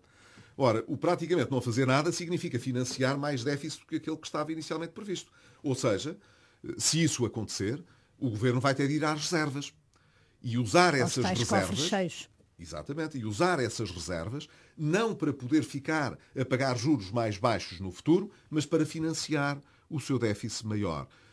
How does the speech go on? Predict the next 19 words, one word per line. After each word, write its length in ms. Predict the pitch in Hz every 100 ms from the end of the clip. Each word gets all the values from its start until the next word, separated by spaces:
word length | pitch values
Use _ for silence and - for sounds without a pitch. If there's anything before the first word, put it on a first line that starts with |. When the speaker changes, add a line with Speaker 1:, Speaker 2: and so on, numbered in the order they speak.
| _ _
Speaker 1:
Parece-me 380 | 175 185 180 151
uma 60 |
estratégia 420 | 131 123 110 101 78
arriscada. 300 | - 71 - _ _ _ - - - _ _ _
Indo 240 | 175 170 147
agora 220 | 147 139
à 40 |
parte 280 | 120 135 -
estrutural, 540 | - 139 120 95 65 _ _ _
que 140 | - 110
essa 200 | 107 117
é 80 |
que 120 | 113 127
me 100 | 123
preocupa 560 | 127 139 127 180 143
Speaker 2:
Sim, 40 | 131
Speaker 1:
mais. 260 | 113 104
Speaker 2:
das 100 | 139
reversões. 720 | 151 160 - - 143 - -